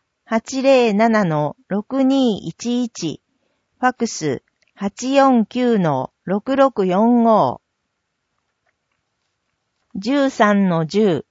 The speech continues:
環境に優しい石鹸キャンペーンアンド食用油の廃油回収。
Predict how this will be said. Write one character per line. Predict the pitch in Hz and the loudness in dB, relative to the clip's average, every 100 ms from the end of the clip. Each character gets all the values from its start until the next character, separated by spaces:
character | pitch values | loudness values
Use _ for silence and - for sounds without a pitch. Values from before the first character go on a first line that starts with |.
| _ _ _ _ _ _ _ _ _ | _ _ _ _ _ _ _ _ _
環 | - 240 269 | -4 0 0
境 | 262 254 254 | 0 0 2
に | 247 240 | 2 2
優 | 233 | 0
し | 240 233 - 233 | 0 -2 -2 -4
い | 185 | -4
石 | - 185 - | -6 -8 -4
鹸 | 247 262 254 | 0 0 0
キ | 254 | 2
ャ | 240 | 2
ン | 233 | 2
ペ | - 233 | 0 2
ー | 208 175 143 | 2 0 -4
ン | 156 - - | -8 -12 -6
ア | 180 | -2
ン | 202 196 | 0 2
ド | 180 170 - | 0 -2 -6
食 | - - 202 269 | -10 -8 -6 -4
用 | 285 269 262 254 | 0 2 2 2
油 | 254 226 196 175 | 0 0 0 0
の | 143 143 - | 0 -4 -6
廃 | - 208 240 254 | -10 -6 -4 -2
油 | 269 247 | -4 -2
回 | 254 254 220 | -2 0 -4
収。 | - 160 127 127 | -6 -6 -6 -8